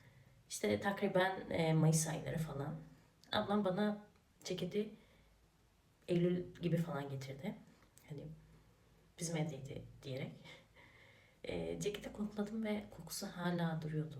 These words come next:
O kadar şaşırdım ki. Yani sen bir muadil parfümsün ve nasıl bu kadar dayanıklı olabiliyorsun yani? Gerçekten hala kokusunun benzeyip benzemediğini bilmiyorum çünkü hala La Vie est Belle'yi koklamadım.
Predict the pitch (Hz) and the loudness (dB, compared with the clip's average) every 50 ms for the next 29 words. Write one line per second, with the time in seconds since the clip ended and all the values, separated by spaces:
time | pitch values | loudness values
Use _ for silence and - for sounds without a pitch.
0 | - - - - - - - - 180 - - - 170 190 185 185 180 175 - - | -10 -10 -12 -14 -18 -20 -16 -14 -14 -12 -10 -4 -2 -2 0 0 0 0 0 -2
1 | 170 165 - 165 156 160 175 175 180 - - - - - - - - - - - | -2 0 0 0 0 0 -2 -2 -4 -6 -10 -12 -14 -16 -18 -20 -20 -20 -20 -20
2 | - - _ - - - 147 151 160 160 - - 196 185 196 190 190 190 185 202 | -20 -20 _ -12 -10 -8 -6 -4 -4 -4 0 0 0 0 0 2 0 2 2 0
3 | 170 170 170 165 170 156 175 180 - - 170 156 151 - - 156 147 - - 180 | 0 2 2 2 2 2 2 0 0 -2 -4 -6 -6 -6 -8 -12 -10 -10 -10 -8
4 | 180 175 185 185 - - - - - - _ - 185 180 175 160 156 - - 139 | -2 -2 -2 -2 -4 -8 -14 -20 -20 -18 _ -2 0 0 0 -2 -6 -8 -6 -4
5 | 135 135 131 131 127 139 135 127 127 127 - - - 139 135 - - - - - | -4 -2 -2 -2 -2 -2 -2 -4 -4 -6 -10 -8 -8 -8 -8 -8 -12 -20 -20 -20
6 | - _ _ _ _ _ _ _ _ _ _ - - 151 160 156 - 139 139 139 | -20 _ _ _ _ _ _ _ _ _ _ -6 2 4 6 6 6 4 2 -2
7 | 135 - - - - - 127 - 131 - - - - - - - - - _ - | -4 -4 -8 -8 -8 -8 -8 -8 -8 -8 -10 -12 -16 -20 -20 -20 -20 -20 _ -20
8 | _ _ _ _ _ _ _ _ _ - 208 202 220 214 208 214 208 - 190 185 | _ _ _ _ _ _ _ _ _ 0 2 2 2 2 0 0 -2 -2 -2 -2
9 | 190 196 185 - 170 156 - - 180 180 180 175 160 160 156 156 160 165 - 151 | -2 -2 -4 -4 -10 -12 -10 -4 -2 0 2 4 4 6 4 4 4 0 -2 -2
10 | 147 151 156 - 208 190 175 160 156 160 170 160 160 170 175 160 151 - - - | 0 2 2 4 4 2 2 0 0 0 0 0 0 2 2 2 2 0 -4 -4
11 | - 180 175 - - - - - - - - - - _ - - 156 160 160 156 | -2 -2 -2 -2 -4 -12 -14 -18 -20 -20 -20 -20 -20 _ 0 2 4 6 6 6
12 | - - 156 156 156 156 156 151 - - - 151 143 143 143 151 156 160 180 175 | 4 4 4 4 6 8 6 6 6 4 2 2 2 2 2 2 2 2 2 0
13 | - - 170 165 156 151 135 151 - | 2 2 2 4 6 4 4 4 -2